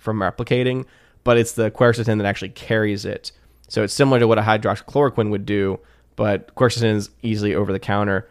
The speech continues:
not as effective. And again, I'm not a doctor, so consult your own doctor. Say to your doctor, "Hey, I've heard that quercetin and zinc is a good combination for just fighting general infections. Is that it? Is that correct?"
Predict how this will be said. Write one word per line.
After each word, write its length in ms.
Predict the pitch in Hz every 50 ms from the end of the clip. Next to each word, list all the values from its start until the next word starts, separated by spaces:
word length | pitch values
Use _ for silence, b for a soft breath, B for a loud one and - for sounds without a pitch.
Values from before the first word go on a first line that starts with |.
| - -
not 140 | 117 117 117
as 100 | 110 107
effective. 480 | 101 - 104 101 98 - 101 95 95 -
And 80 | 113
again, 200 | 120 131 113 98
I'm 120 | 76 123 139
not 120 | 147 151
a 40 | 156
doctor, 460 | 151 160 170 180 170 - - 95 90
so 100 | - 98
consult 300 | - - 113 - 151 135
your 100 | 127 123
own 120 | 131 131
doctor. 340 | 113 110 101 101 - 95 85
Say 100 | - -
to 40 | 165
your 80 | 165 165
doctor, 400 | 175 165 165 160 - 156 147 B B B
"Hey, 400 | B - - 175 127 95 82 - b b b b b
I've 180 | - - 294
heard 180 | - 311 226 170
that 120 | 165 147
quercetin 420 | - - 202 220 214 - 156 165 147
and 120 | 139 131 117
zinc 160 | 165 180 147
is 60 | 127
a 60 | 120
good 180 | 117 151 151 -
combination 580 | - 156 147 139 123 131 143 160 156 - -
for 160 | 107 - 123 127
just 160 | 135 - -
fighting 340 | - 151 156 151 151 147 127
general 420 | 117 127 131 147 151 151 151 160
infections. 640 | 160 156 185 170 185 - - 143 120 110 107 110 -
Is 100 | 127 143
that 160 | 156 - 170
it? 140 | 170 - -
Is 100 | - 147
that 220 | 135 170 165 160 -
correct?" 500 | - 165 160 165 156 147 - - -